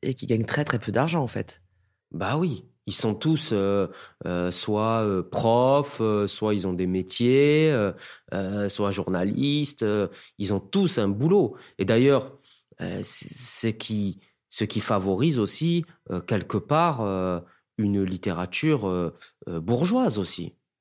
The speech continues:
Speaker 2: Et assez vieille aussi. Un mec de quartier, par exemple, un mec de quartier, tu crois que il va, il va passer deux ans à écrire sur un bouquin en se disant, « Mais ça va rien me rapporter ? » C'est pas possible. Et au moment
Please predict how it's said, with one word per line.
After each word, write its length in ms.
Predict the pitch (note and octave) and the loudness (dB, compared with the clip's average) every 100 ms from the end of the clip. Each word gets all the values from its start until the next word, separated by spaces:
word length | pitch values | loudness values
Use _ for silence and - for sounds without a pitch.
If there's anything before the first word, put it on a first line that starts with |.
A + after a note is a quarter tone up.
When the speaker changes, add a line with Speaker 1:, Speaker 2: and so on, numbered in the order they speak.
| _ _ D3 | _ _ 4
Speaker 2:
Et 180 | D#3+ | 6
assez 260 | C3 - C3 | 4 2 0
vieille 360 | C#3 A3 D#3+ F2+ | 2 2 2 -2
aussi. 300 | - - _ _ _ C#3+ | -6 -12 _ _ _ 2
Un 80 | |
mec 380 | D3 E3 D#3+ D#3+ | 6 6 4 2
de 160 | A2+ A2+ | 0 0
quartier, 480 | B2+ - - C3 A2+ | 0 -2 0 2 0
par 200 | - F2 | -4 -10
exemple, 280 | - - - - | -12 -14 -14 -4
un 60 | |
mec 220 | G#2 G#2 | 0 0
de 80 | G2+ | -2
quartier, 420 | F#2+ G2 - B2 | -4 -6 -4 -4
tu 140 | - - | -4 -8
crois 240 | F#2+ F2+ | -12 -12
que 400 | - E2 D#2 - - - - | -10 -8 -6 -8 -12 -20 -8
il 120 | G2+ | -4
va, 260 | E2+ F2 F2+ | -2 -2 0
il 60 | F2 | -2
va 140 | F2+ | -4
passer 260 | F#2+ F#2 F#2+ | -6 -6 -4
deux 300 | G#2 G#2 B2 | -2 0 0
ans 80 | |
à 80 | B2 | -2
écrire 200 | G#2+ G#2 - | -4 -8 -8
sur 120 | F#2+ | -6
un 120 | F#2+ | -6
bouquin 300 | F#2+ - C#3+ | -6 -4 -2
en 60 | A#2+ | -2
se 40 | |
disant, « 260 | F#2 F2+ B2 | -4 -4 -2
Mais 80 | G#2+ | -2
ça 160 | - E2+ | -4 -6
va 100 | E2 | -4
rien 200 | G2 G#2 | -2 -2
me 80 | |
rapporter ? » 600 | G2 G2+ G2 - F3+ F#3 F#3 _ _ _ _ _ | -4 -6 -10 -6 -4 -4 -8 _ _ _ _ _
C'est 80 | - | -14
pas 80 | |
possible. 540 | - B2+ - G3 G2 - - | -6 -6 -2 -2 -2 -8 -8
Et 60 | F2 | -4
au 140 | G2 | 0
moment 580 | A#2 C3 C#3 C3+ - | 2 4 4 2 0